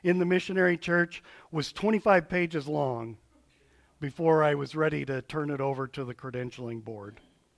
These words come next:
So the credentialing board at the missionary church receives this,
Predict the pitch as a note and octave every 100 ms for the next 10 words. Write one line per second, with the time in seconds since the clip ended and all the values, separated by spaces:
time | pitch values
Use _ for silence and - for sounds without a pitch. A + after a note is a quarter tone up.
0 | _ _ _ _ _ _ _ _ _ _
1 | _ _ _ - B3+ G#3+ C4 C4+ - E3
2 | F3 G#3 A#3 G3+ F3+ E3 D#3+ F3+ A#3 B3
3 | F#3 F3+ F3+ G#3 G3 F3+ E3 D3+ G3 B3
4 | E3+ E3 - A3+ B3+ G3+ C#3+ D#3 D#3 A#3+
5 | C#4+